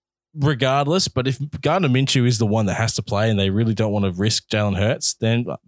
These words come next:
play Devonta Smith again with old mate Gardner Minshew, who is priced at eight K because he, everyone's expecting Jalen Hurts to play.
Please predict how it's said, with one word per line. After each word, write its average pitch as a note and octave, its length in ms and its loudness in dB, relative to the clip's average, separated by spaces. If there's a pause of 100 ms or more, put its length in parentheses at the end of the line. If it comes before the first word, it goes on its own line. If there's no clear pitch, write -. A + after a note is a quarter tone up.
play E3+ 360 -2 (260)
Devonta D3+ 300 0
Smith E3 320 0
again G2+ 300 -4 (400)
with B2 400 -2 (380)
old B2+ 220 0
mate B2 180 2
Gardner A#2 260 2
Minshew, A#2 320 0
who A#2 180 2
is A#2+ 140 0
priced - 320 -4
at - 80 -6
eight G2+ 160 -2
K F#2 200 -4 (260)
because G2 340 -2
he, A#2+ 200 -2
everyone's G#2+ 280 0
expecting G2+ 440 -2
Jalen F#2 280 -2
Hurts F2+ 200 -4
to - 80 -10
play. F#2+ 260 -8